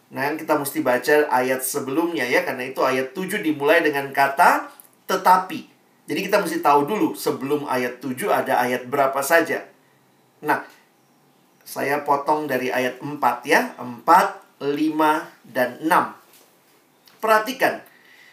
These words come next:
Paulus berkata, "Sekalipun aku juga ada alasan untuk menaruh percaya pada hal-hal lahiriah, jika ada orang lain menyangka dapat menaruh percaya pada hal-hal lahiriah, aku lebih lagi.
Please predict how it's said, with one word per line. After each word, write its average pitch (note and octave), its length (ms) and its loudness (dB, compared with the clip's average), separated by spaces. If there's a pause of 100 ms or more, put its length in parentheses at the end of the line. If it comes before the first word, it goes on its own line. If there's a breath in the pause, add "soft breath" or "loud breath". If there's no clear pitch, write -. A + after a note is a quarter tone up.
(180 soft breath)
Paulus A3 400 6
berkata, - 480 0
"Sekalipun E3 640 2
aku F3 400 0
juga D3 400 2
ada C#3 400 4
alasan D3+ 480 2
untuk D3 160 -4
menaruh C#3 320 -2
percaya C#3 400 -4
pada C3 160 -2
hal-hal B2+ 480 2
lahiriah, A#2+ 640 -2 (480 loud breath)
jika F3 240 2
ada E3+ 80 6
orang E3 320 6
lain D#3 240 4
menyangka D#3 400 0
dapat D3+ 320 0
menaruh D3 320 2
percaya D3 320 4
pada D3 160 0
hal-hal C3+ 400 4
lahiriah, C#3 720 2
aku F#3+ 560 0
lebih G#3 560 0
lagi. C3+ 400 2